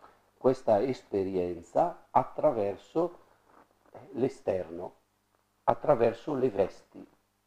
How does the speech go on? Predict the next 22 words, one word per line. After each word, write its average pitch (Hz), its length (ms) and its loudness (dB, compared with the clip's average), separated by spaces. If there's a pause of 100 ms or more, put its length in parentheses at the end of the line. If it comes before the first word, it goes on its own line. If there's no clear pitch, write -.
Le 101 260 -2
vesti 214 720 -6
di 90 140 -16
Gesù, 107 340 -4
si - 160 -8
intende, 151 680 -2 (120)
divennero 175 920 2
splendenti, 110 1120 -2 (340)
bianchissime. 117 1000 -4 (440)
Ecco, 151 300 0
il 139 100 0
colore 147 420 4
bianco 120 680 0 (260)
è 123 100 0
il 120 180 0
colore 113 480 2
della 104 220 2
trascendenza, 98 1120 -4 (300)
il 117 100 -18
colore 113 300 2
bianco 107 560 4 (640)
è 120 200 2